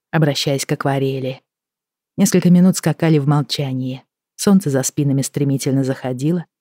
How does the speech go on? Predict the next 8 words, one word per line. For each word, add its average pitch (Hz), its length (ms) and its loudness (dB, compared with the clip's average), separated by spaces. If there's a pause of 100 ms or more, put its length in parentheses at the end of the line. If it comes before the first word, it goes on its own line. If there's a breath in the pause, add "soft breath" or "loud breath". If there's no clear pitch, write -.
(140)
четверть - 380 -4
часа, - 460 -8 (300)
и 190 80 2
листья 196 320 2
обратились 156 580 2
чистым - 460 -4
литым 139 360 0
золотом. 127 680 -6